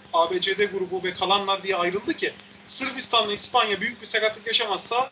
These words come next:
yani yürüye yürüye yarı finale gidecek gibi duruyor. Diğer tarafta cadı kazanır. E, bence inanılmaz, hani kura şansı mı diyeyim abi, bir A grubu çekilmiş, evlere şenlik ya. fifa Europe Cup grubu gibi. Ya,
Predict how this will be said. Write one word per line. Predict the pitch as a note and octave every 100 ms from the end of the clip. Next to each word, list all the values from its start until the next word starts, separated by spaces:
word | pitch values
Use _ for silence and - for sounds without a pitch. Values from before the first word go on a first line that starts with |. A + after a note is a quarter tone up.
| -
yani | G#3 F#3
yürüye | G#3 B3+
yürüye | B3 F#3+ A3
yarı | B3+ B3+
finale | B3 A3+ B3
gidecek | A#3 - C4
gibi | G#3 E3+
duruyor. | D#3 D#3 G3+ A#3 - - -
Diğer | G#3 B3 A#3+
tarafta | A#3+ - A3+
cadı | A3+ A#3
kazanır. | B3 E3+ D#3 - - - - - - - - -
E, | -
bence | F3+ G#3 G3+
inanılmaz, | G#3+ A#3 A#3 B3 B3
hani | B3 A#3 - - -
kura | G3 G#3+
şansı | G#3+ A3 - G#3+
mı | G3+
diyeyim | G#3 G#3
abi, | A3+ A3
bir | G#3+ -
A | G3
grubu | G#3+ A#3+ B3
çekilmiş, | - - E3+ A3+ - - - -
evlere | G3 G3+ B3
şenlik | B3+ F#3 E3+ D3 E3
ya. | F3+ - -
fifa | G3 G#3+
Europe | A3+ A#3 A#3+
Cup | A#3+ A3+
grubu | A3+ A3 A#3+
gibi. | G3 E3 - - - - - - - - - - - - E3
Ya, | F3